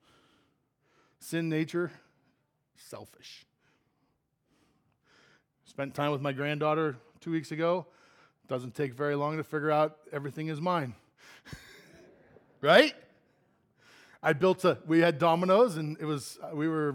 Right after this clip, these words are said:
playing around making, building domino stuff, and she decided she didn't like that domino line.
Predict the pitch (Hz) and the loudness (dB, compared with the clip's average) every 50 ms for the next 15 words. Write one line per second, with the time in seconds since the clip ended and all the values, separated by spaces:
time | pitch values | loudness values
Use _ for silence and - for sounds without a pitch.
0 | 123 - _ - 170 170 170 165 160 165 165 170 170 151 160 156 135 147 123 - | -6 -12 _ -4 -2 0 0 0 0 0 0 0 0 -2 -4 -4 -4 -8 -10 -12
1 | - - - _ _ _ _ - 170 175 165 151 143 131 147 156 165 170 170 170 | -16 -20 -20 _ _ _ _ 0 0 0 2 0 0 2 2 2 2 2 2 2
2 | 175 175 - - - 180 196 202 - 143 127 123 110 - _ _ - - - _ | 2 0 -2 -4 -2 -2 -2 -2 -2 -8 -12 -12 -14 -18 _ _ -20 -20 -20 _
3 | _ _ - - 180 196 196 160 - 185 165 170 170 165 - - 185 185 185 185 | _ _ -12 -10 -8 -6 -6 -4 0 0 2 2 0 -2 -4 -8 -8 -8 -6 -4
4 | 190 202 208 202 - 151 135 131 117 110 131 127 123 123 120 117 113 110 113 117 | -4 -4 -4 -4 -4 -4 -4 -4 -4 -6 -6 -6 -6 -6 -6 -8 -8 -6 -8 -8
5 | 110 107 107 98 | -10 -10 -14 -16